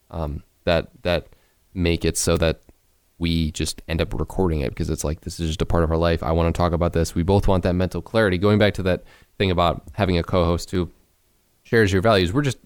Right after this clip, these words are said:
on here trying to share our experiences to lead to our own mental clarity as well as that of the listener. So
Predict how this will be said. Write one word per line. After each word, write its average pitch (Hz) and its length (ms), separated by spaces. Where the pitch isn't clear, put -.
on 104 220
here 95 380
trying 107 240
to 90 80
share 92 680
our 90 520
experiences 92 800
to - 120
lead 85 260
to 87 120
our 85 160
own 107 160
mental 95 240
clarity 87 380
as 85 120
well 85 160
as 80 120
that 85 200
of 80 140
the 82 100
listener. 85 560
So 85 500